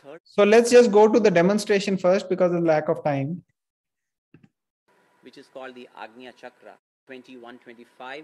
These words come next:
Speaker 1: It's because of this third eye awakening, our relationships, how we are able to make decisions. This is not only in children, it is in children and in adults. So anybody's third eye can be awakened.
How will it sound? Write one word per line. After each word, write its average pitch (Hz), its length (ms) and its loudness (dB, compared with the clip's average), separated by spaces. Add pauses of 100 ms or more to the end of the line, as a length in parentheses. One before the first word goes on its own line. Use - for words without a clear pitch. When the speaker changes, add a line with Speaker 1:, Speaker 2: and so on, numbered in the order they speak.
Speaker 1:
It's - 100 -20 (600)
because 139 140 -20
of 117 140 -20
this 117 100 -20 (100)
third 135 200 -14
eye 127 160 -12
awakening, 131 480 -20 (920)
our 113 100 -20
relationships, 151 880 -20 (300)
how 147 140 -18
we 151 140 -20
are 135 80 -18
able 139 240 -20
to 135 100 -20
make 127 380 -20
decisions. 160 500 -20
This 143 100 -20
is 139 120 -20
not 147 220 -20
only 175 160 -18
in 139 100 -20
children, 160 380 -20 (320)
it - 100 -20
is 123 120 -20
in 131 120 -20
children 170 360 -20 (180)
and 156 140 -20
in 139 80 -20 (120)
adults. 117 340 -20
So 117 100 -20 (120)
anybody's 160 520 -20 (120)
third 135 160 -20
eye 131 100 -16
can 120 220 -20
be 120 120 -20
awakened. 113 400 -20